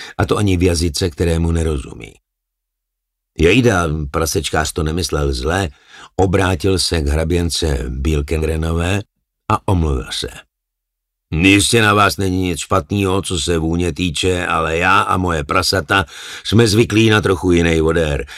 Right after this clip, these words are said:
Na naší půdě jste vždycky vítaná, ale pro dobro prasat byste se měla držet co nejdál od vepřína. Teď mě omluvte, doma na mě čeká jelítkovej prejt.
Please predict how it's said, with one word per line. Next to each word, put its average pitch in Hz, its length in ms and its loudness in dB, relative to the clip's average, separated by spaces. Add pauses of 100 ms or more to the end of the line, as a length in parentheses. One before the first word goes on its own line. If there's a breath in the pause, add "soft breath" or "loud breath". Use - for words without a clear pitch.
(360 loud breath)
Na 101 120 4
naší 117 300 2
půdě 117 320 4
jste - 180 2
vždycky 107 360 2
vítaná, 101 520 2
ale 87 300 2
pro 101 200 2
dobro 107 300 2
prasat 104 420 0
byste 98 320 0
se 101 180 0
měla 95 280 2
držet 92 320 0
co 98 140 0
nejdál 90 400 2
od 87 160 0
vepřína. 69 540 -4 (160)
Teď 120 200 0
mě 117 100 2
omluvte, 110 500 2
doma 101 240 2
na 98 80 2
mě 92 180 0
čeká 92 300 0
jelítkovej 87 600 2
prejt. 78 300 -2